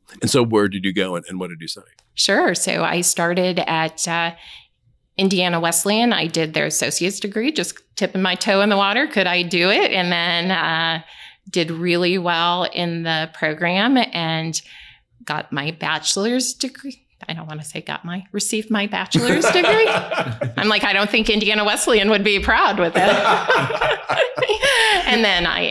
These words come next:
Speaker 2: ended up going back about two years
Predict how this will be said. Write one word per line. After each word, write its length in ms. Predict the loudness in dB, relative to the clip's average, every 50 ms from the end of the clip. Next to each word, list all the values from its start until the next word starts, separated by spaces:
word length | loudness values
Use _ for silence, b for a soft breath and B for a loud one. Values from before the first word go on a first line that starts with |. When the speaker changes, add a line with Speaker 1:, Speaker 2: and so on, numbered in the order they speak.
| -4
Speaker 2:
ended 420 | -2 -2 -2 -2 -2 -2 -2 -2 0
up 220 | 0 0 -2 -2 -6 -12 -12
going 360 | -8 -6 -4 -4 -4 -6 -8
back 480 | -8 -8 -8 -6 -6 -6 -6 -8 -10 -10 -8
about 760 | -6 -6 -6 -6 -8 -8 -8 -8 -8 -10 -12 _ -8 -8 -8 -8 -10 _
two 180 | -8 -6 -4 -4
years 420 | -4 -4 -4 -2 -4 -2 -2 -4